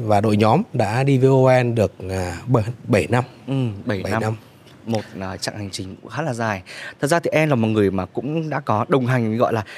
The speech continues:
Speaker 2: cũng đã có đồng hành với, với Owen khá là nhiều lần. Đó. Vậy thì, à, em được biết rằng là trên cái chặng hành trình phát triển của Owen thì có rất nhiều những cái, à, cột mốc đáng nhớ.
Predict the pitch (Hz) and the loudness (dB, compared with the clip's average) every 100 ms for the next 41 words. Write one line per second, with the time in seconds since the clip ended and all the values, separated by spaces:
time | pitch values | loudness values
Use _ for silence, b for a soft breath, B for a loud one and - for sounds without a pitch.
0 | B 156 131 - 135 151 131 139 117 113 | B -4 -2 -2 2 2 2 0 0 0
1 | 110 113 120 117 107 123 170 B B B | 2 2 2 2 2 0 -4 B B B
2 | 139 139 139 131 143 185 147 120 123 117 | 0 2 0 0 -4 -2 2 4 2 0
3 | - - 107 139 - B B B 101 143 | -6 -4 -2 -2 -4 B B B -4 0
4 | 120 107 98 90 151 170 131 160 208 160 | 4 4 4 2 0 2 2 2 2 2
5 | 117 104 98 B B - 151 151 180 127 | 0 0 -2 B B 0 2 2 0 0
6 | 110 120 107 175 160 110 98 127 135 123 | 0 2 2 2 0 0 2 2 2 -2
7 | - 107 - - 139 123 101 113 - 107 | -2 -2 -2 2 4 4 4 -2 0 0
8 | 131 B B 104 101 - 123 151 214 - | 0 B B -4 -2 0 0 0 -2 0
9 | 135 139 131 | 0 2 0